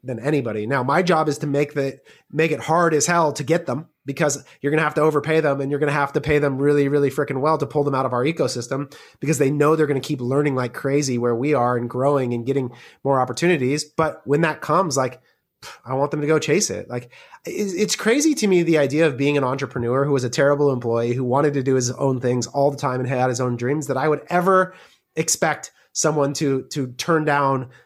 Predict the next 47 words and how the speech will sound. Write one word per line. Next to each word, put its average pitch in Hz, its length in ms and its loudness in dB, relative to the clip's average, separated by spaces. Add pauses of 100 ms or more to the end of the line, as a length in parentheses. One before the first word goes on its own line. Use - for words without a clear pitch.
(120)
some 156 340 0
dream 135 320 0
or 127 80 0
opportunity 127 460 -2
that 117 160 -4
they 127 180 0
have 151 440 0 (160)
for 131 280 -2
me. 113 360 -6
Like, 120 320 -12
of - 140 -6
course 185 260 0
they 139 80 -2
shouldn't. 104 400 -6
And 131 120 -6
so, 139 280 0 (400)
um, 143 400 0 (640)
we 165 140 4
wanna 190 200 4
continue. 175 560 0 (100)
And 185 140 0
this 214 140 0
is 214 40 -6
why, 208 120 4
like, 175 160 0
one 185 100 2
of 220 40 2
the 214 60 -2
things 156 140 -2
I 151 40 2
always 139 180 0
talk 143 220 -2
about 123 180 -2
is 113 100 -4
that 127 220 -6 (480)
you 156 200 -2
worry 180 380 2
about 175 340 0
losing, 160 680 -4 (160)
um, 127 460 -4 (840)
like, 165 140 -4
if 165 180 -6
you're 196 140 2
a 247 80 2
bucket 143 340 -2
of 175 140 0
water, 196 420 2